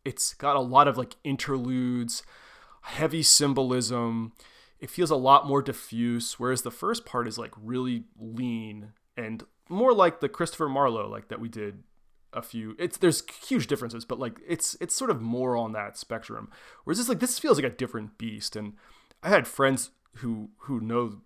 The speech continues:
Goethe are just like, "Just don't even bother with it. <laughs> It's, it's, like, not even <laughs> worth getting into." Uh, but I, I am stubborn, and, and I wanted, I wanted a project, I guess, and I, I, I like,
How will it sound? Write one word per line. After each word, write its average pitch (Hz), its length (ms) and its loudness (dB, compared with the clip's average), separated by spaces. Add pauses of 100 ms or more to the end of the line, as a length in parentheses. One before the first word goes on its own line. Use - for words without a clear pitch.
Goethe 120 260 -6
are 110 420 -8
just 123 160 -10
like, 117 160 -6
"Just - 200 -8
don't 226 200 6
even 139 200 2
bother 131 420 2
with 135 200 0
it. 131 260 2
<laughs> - 20 -6
It's, - 340 4
it's, - 220 2
like, - 180 2 (160)
not 180 140 4
even 180 340 -2
<laughs> - 40 -8
worth - 260 -4
getting 131 260 -2
into." 117 480 -8 (880)
Uh, 120 200 6
but 135 340 2
I, 170 440 6
I 165 380 0 (420)
am 131 120 -2
stubborn, 107 560 -8 (320)
and, 104 420 -8 (180)
and 113 120 -10
I 107 60 -6
wanted, 107 260 -8 (180)
I 139 80 4
wanted 147 260 6
a - 40 2
project, 113 520 -2
I 110 80 -8
guess, 107 380 -6
and 107 80 -6
I, 104 60 -2
I, 107 320 -6
I 113 60 -4
like, 110 200 -6